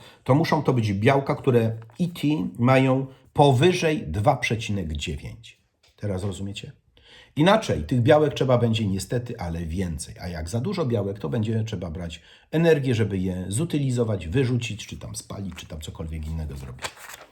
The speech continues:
To jest energochłonne, to jest nieopłacalne i to się, przez to się starzejemy.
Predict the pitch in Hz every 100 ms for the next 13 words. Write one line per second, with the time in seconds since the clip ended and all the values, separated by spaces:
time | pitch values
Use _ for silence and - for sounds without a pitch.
0 | _ _ - 131 113 113 98 92 - 78
1 | 69 - 113 123 139 - 131 143 139 139
2 | 123 117 104 98 95 - - _ _ -
3 | 190 185 131 117 95 82 65 64